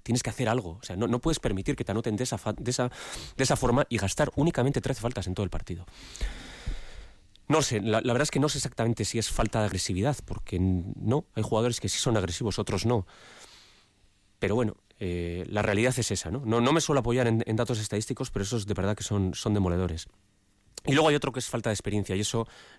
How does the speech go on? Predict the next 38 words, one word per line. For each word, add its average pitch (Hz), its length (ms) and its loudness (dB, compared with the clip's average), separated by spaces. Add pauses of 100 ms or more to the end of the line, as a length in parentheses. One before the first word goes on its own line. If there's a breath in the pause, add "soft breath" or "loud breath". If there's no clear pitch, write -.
no 117 120 2
tiene 110 140 2
la 98 80 2
culpa 90 240 -4
Neven. 80 300 -4 (480 loud breath)
El 104 100 4
otro 139 160 2
día 143 100 4
perdemos 123 360 2
el 107 80 0
partido 104 320 0
dos 95 160 0
veces. - 400 -8 (320)
Lo 98 160 -2
perdimos 113 400 2
al 101 80 0
principio, 90 500 -2
desde 92 300 -6
el 90 40 0
minuto 117 340 4
uno 120 340 4
hasta - 200 -8
el 92 100 -2
minuto 104 680 2
treinta 101 360 2
y 113 60 4
ocho, - 440 -4
perdimos 95 320 -2
una 95 120 2
vez 92 120 -2
el 90 80 0
partido, 143 440 2 (300)
jugando 98 600 0 (220)
francamente 92 600 0
mal 110 220 2
todo 95 140 0
el 92 80 -2
partido. 113 420 0